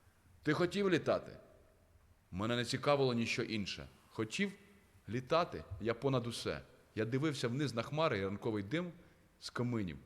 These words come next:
Стрілою злітав угору в затишок і бачив. "А, я зрозумів, до чого ти.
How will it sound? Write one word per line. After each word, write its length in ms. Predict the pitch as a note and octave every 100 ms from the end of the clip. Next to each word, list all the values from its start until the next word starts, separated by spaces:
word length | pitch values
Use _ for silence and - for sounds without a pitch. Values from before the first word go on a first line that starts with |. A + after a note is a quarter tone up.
| - -
Стрілою 560 | - B2 C3 F#3 C3+
злітав 380 | G#2 A#2 C3+ A#2+
угору 380 | A2+ E3+ B2 C#2+
в 40 | F#2+
затишок 500 | A#2 C3 G2 E2+ -
і 80 | F#2+
бачив. 440 | F2+ A2 F#2+ - C2+ - - - _ _ _ _ - -
"А, 640 | C#3 D#3+ D#3+ D#3 D3 C3+ - - - - - - E2+
я 320 | F#2+ C#3 D3+
зрозумів, 580 | D3 D#3 C#3 D3+ F3+ C#3+
до 120 | A#2+
чого 300 | - F2 D#2
ти. 180 | -